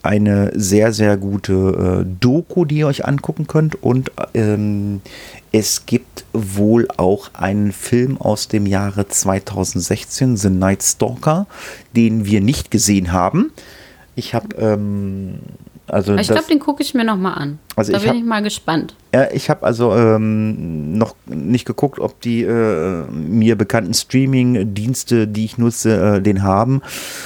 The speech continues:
Speaker 1: Oder, äh, ob er, ja gut, wenn er mich, wenn er mich zwei Euro neunundneunzig kostet. Ich glaub, ich würd ihn mir dann auch angucken. Also ich weiß, es gibt eine D V D davon. Ähm, und ja,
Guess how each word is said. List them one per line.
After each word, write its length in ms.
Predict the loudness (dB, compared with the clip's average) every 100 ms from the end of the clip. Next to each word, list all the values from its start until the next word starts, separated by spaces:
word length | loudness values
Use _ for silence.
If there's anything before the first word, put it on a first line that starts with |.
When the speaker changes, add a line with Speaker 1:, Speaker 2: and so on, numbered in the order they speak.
| -16 -6 0
Speaker 1:
Oder, 800 | 4 6 4 4 4 4 4 2
äh, 40 | -2
ob 140 | 0
er, 120 | 2 0 -4
ja 280 | -8 -6 -6
gut, 220 | -6 -8
wenn 100 | -6
er 60 | -8
mich, 260 | -10 -12 -8
wenn 80 | -4
er 80 |
mich 160 | -4 -4
zwei 240 | -4 -2
Euro 160 | 0 0
neunundneunzig 380 | 2 0 0 -2
kostet. 240 | -2 -2
Ich 80 | 0
glaub, 180 | 0 0
ich 140 | 0
würd 160 | 0 2
ihn 80 | 2
mir 100 | 2
dann 140 | 0
auch 160 | -2 -2
angucken. 380 | -6 -6 -6 0
Also 140 | 0
ich 100 | 2
weiß, 180 | 0 0
es 80 | -2
gibt 140 | -2 0
eine 100 | 2
D 120 | 2
V 200 | 2 2
D 180 | 2 2
davon. 520 | 2 2 0 0 -2 -10 -18 -18 -20 -20 -16 -2
Ähm, 320 | 0 0 -4 -12 _ _ _ 0
und 360 | 2 2 0 -6 -6
ja, 220 | -4 -4